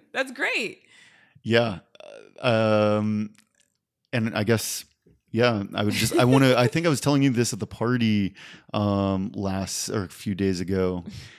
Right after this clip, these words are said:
Speaker 2: where, um, uh, basically m-, what I think movies are about is trying to try, uh, trying deliberately to get the audience to react, to feel, to have emotions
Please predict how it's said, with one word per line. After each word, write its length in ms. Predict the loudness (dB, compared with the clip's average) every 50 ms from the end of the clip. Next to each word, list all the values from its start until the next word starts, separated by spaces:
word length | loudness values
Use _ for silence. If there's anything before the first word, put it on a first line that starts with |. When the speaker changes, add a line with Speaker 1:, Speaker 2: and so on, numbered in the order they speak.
| _ _
Speaker 2:
where, 460 | -4 0 2 4 6 6 4 4 2 0 -2
um, 640 | -4 -2 0 0 0 0 -2 -2 -2 -4 -4 -6 -10 _ _ _ _ _ _ _ _ -20
uh, 340 | -20 -20 -18 -16 -16 -16 -18 -20 -20 -20 -20 _ _
basically 600 | -2 0 0 0 -2 -2 0 0 2 2 0 -2 -4
m-, 320 | -4 -6 -6 -6 -8 -10 -6
what 140 | -4 -2 0
I 100 | 0 -2
think 340 | -4 -6 -6 -4 -4 -2 -2
movies 380 | -2 0 0 0 0 0 0
are 100 | 0 0
about 500 | -2 -2 -4 -6 -4 -2 -2 -2 -4 -6 _ _ _ _ _ _ _ _ _ _ _ -6
is 280 | -4 -4 -2 -4 -4
trying 440 | -6 -6 -4 -4 -2 -2 -2 -2 -4
to 280 | -4 -2 -2 -2 -4 -6 -12 -16 -16 -18 -20 -18 _
try, 200 | -10 -8 -8 -8 -8 -6
uh, 180 | -4 -4 -4 -4 -8 -14 -20 -18 -12
trying 320 | -8 -4 0 0 0 0 0
deliberately 640 | 0 0 0 0 0 -2 -2 -2 -2 -2 -2 -4 -6 -10 -12
to 80 | -12
get 240 | -8 -6 -6 -6 -6
the 100 | -10 -8 -4
audience 520 | -2 0 0 0 0 0 -2 -4 -6 -10 -10
to 220 | -8 -6 -4 -4
react, 640 | -2 -2 -4 -4 -4 -4 -6 -6 -8 -10 -14 -20 -20 _ _ _ -10
to 140 | -10 -10 -10
feel, 640 | -10 -14 -12 -8 -4 -4 -2 -4 -4 -8 -10 _ _ _ _ _ _
to 80 | -8 -4
have 180 | -2 -2 -2
emotions 840 | -2 -2 0 -2 -2 -2 -4 -6 -8 -8 -8 -8 -10 -10 -10 -12 -12